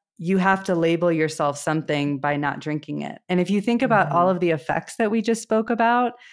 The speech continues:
Speaker 1: all of the different ways that that impacts your, your brain and your body, there's no reason that you don't need to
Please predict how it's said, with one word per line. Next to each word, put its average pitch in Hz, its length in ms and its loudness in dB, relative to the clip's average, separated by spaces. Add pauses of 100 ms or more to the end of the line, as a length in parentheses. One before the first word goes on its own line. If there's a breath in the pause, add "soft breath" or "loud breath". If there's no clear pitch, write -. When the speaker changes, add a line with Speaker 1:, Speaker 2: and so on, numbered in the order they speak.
(260 loud breath)
Speaker 1:
all 180 200 6
of 185 120 2
the 180 100 2
different 175 340 -2
ways 160 360 0
that 165 120 -2
that 160 220 -2
impacts 165 640 -2
your, 156 500 2
your 160 200 0
brain 151 360 -2
and 160 160 0
your 156 140 0
body, 151 600 0 (260 loud breath)
there's 190 200 2
no 208 240 4
reason 190 400 2
that 170 160 0
you 185 120 0
don't 214 240 0
need 185 280 0
to 170 200 -2